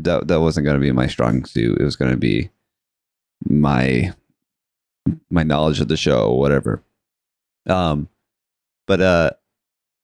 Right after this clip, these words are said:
uh, I guess it wasn't even knowledge of the show. It was just knowledge of the people who created the show, <laughs> more,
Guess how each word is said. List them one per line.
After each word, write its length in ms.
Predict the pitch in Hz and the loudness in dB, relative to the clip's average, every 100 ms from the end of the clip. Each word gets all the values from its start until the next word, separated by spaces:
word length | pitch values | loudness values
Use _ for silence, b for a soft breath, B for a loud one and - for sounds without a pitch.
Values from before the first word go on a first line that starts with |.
| _ _ _ _ _ _ - | _ _ _ _ _ _ -4
uh, 180 | 98 - - | -2 -2 -2
I 80 | |
guess 200 | 107 101 95 | 0 0 0
it 40 | |
wasn't 240 | 87 92 | 0 2
even 120 | 80 76 | 0 2
knowledge 260 | 78 78 | 2 0
of 80 | - | -2
the 80 | 73 | -2
show. 240 | - 65 | 0 2
It 40 | 71 | 2
was 140 | 80 | 0
just 220 | 76 - - - | -2 -4 -6 -8
knowledge 520 | - 92 85 82 80 | -2 0 2 2 0
of 100 | 80 | 0
the 80 | 80 | 0
people 320 | 90 82 87 | 0 0 0
who 80 | 82 | 0
created 420 | 87 80 76 73 | 0 2 2 2
the 60 | - | 0
show, 260 | - 64 | 0 -2
<laughs> 60 | 69 | -2
more, 140 | 131 | -2